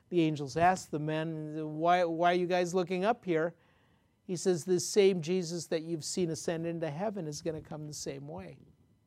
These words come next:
He's gonna come back in the clouds." First Thessalonians chapter four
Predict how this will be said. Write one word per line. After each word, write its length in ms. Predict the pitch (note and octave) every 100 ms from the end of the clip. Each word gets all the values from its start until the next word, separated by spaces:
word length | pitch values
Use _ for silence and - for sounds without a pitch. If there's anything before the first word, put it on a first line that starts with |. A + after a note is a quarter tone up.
| _ _
He's 140 | D#3+
gonna 160 | E3+ D3+
come 180 | - C#3+
back 300 | C#3+ C#3+ D3+
in 80 |
the 80 | C#3
clouds." 600 | - D#3+ D#3 C#3+ C#3 - _ _ _ _ _
First 260 | - E3 -
Thessalonians 560 | D#3+ - E3+ D#3+ D#3
chapter 380 | - D#3+ D3+ D#3
four 320 | C#3 - G3